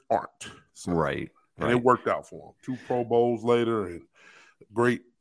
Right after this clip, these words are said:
Speaker 1: N F L career. So
Speaker 2: So as we, uh, as, as we arrive at our draft simulation right here on the podcast, uh,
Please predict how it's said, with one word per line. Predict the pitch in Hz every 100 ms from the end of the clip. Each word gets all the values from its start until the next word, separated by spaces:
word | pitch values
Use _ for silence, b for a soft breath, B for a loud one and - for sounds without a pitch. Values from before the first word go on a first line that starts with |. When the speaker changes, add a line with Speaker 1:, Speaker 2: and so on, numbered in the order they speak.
| -
Speaker 1:
N | 123
F | 117 -
L | 110
career. | 104 110 95 - -
So | - - _ _ _ _ _ 107
Speaker 2:
So | - 117 110 -
as | - 131 165 156 123
we, | 120 131 120 110
uh, | 98 90 76 - -
as, | 160 165
as | 135 143 139
we | 151
arrive | 135 104 123 127 135 143 120
at | 113 104
our | 104
draft | 107 113 113
simulation | - 120 110 101 92 - 82
right | 87
here | 95 107 95
on |
the | 90
podcast, | - 90 80 80 69 73 - -
uh, | 85 78 80